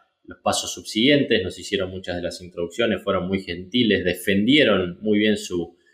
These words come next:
sus inversiones, ¿no? Que al final es lo que vos esperás de un inversionista, no solamente que te dé el dinero, sino que defienda su inversión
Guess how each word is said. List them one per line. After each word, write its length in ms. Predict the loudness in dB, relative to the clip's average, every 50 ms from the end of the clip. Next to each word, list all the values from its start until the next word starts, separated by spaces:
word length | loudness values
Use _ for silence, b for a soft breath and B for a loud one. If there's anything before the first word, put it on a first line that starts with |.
| _ _ _ _
sus 280 | -10 -8 -8 -6 -4
inversiones, 800 | -4 -2 -2 -2 -2 0 2 4 4 4 4 2 -2 -4 -8 -8 -6
¿no? 160 | -6 -2 0
Que 80 | 0
al 80 | -2 -2
final 280 | -2 -4 -2 0 2 2
es 60 | 2
lo 140 | 0 -2 -2
que 120 | -2 -4
vos 240 | -2 -4 -6 -6 -8
esperás 420 | -12 -8 -4 0 0 0 0 0
de 100 | 0 -2
un 140 | -2 -2 -4
inversionista, 600 | -4 -4 -4 -4 -4 -4 -2 -2 -2 -2 -2 -8
no 60 | -8
solamente 380 | -6 -6 -6 -6 -6 -4 -2 -2
que 100 | -2 -2
te 120 | -2 -4
dé 60 | -4
el 60 | -4 -4
dinero, 240 | -6 -4 -2 -4
sino 240 | -4 -4 -8 -10 -4
que 120 | -4 -4 -4
defienda 680 | -4 -8 -10 -10 -6 0 2 2 2 4 2 2 2 0
su 180 | -2 -8 -10
inversión 720 | -6 -2 -2 -2 -2 -2 0 2 2 2 2 0 -2 b